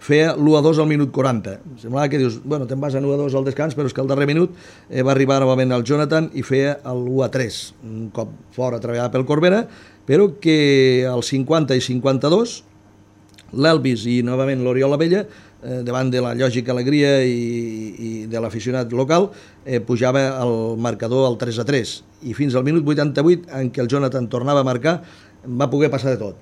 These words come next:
Es va poder avançar el Corbera en, en, en sengles ocasions de gol, però finalment, com deies, un Perelló amb un equip molt potent, un equip que, que donarà moltes, eh, no,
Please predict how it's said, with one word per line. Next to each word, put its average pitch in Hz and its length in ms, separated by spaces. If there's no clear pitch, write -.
Es 92 100
va 107 160
poder 117 160
avançar 117 240
el 107 80
Corbera 175 380
en, 113 400
en, 113 300
en 107 100
sengles 117 320
ocasions 120 380
de 135 100
gol, 165 200
però 135 160
finalment, 131 560
com 120 160
deies, 123 240
un 113 80
Perelló 117 380
amb 113 240
un 113 80
equip 117 240
molt 123 160
potent, 123 320
un 117 80
equip 113 320
que, 110 160
que 104 160
donarà 113 400
moltes, 110 560
eh, 107 80
no, 107 140